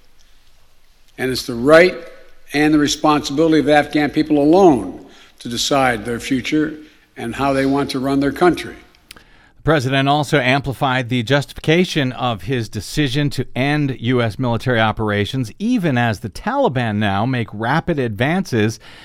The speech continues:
Speaker 2: in significant swaths of the country. It's not gonna be pretty. The administration in recent days has repeatedly sought to frame ending the conflict as a decision that Biden made after concluding that it is an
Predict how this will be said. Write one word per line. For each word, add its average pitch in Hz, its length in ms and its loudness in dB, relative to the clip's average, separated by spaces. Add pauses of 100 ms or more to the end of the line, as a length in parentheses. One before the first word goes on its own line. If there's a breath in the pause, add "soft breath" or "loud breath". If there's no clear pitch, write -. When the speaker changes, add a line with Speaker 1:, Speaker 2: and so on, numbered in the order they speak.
(640 loud breath)
Speaker 2:
in 185 180 4
significant 180 600 0
swaths 190 800 2
of 147 300 0
the 147 80 -4
country. 165 580 -2 (160)
It's - 160 -20
not 135 180 -10
gonna 175 160 -4
be 143 120 -4
pretty. 143 380 -4 (160)
The 127 120 -4
administration 160 720 -2
in 131 80 -2
recent 147 340 0
days 147 300 0
has 127 220 -4
repeatedly 143 680 -2
sought 135 300 -2
to 123 160 0
frame 165 640 2
ending 175 460 4
the 110 60 -2
conflict 123 640 -2
as 120 180 -2
a 123 80 -4
decision 143 640 0 (720 loud breath)
that 135 160 2
Biden 147 380 4
made 135 300 2
after 135 400 0
concluding 165 640 2
that 147 260 2
it 160 240 0
is 147 260 0
an 131 280 -2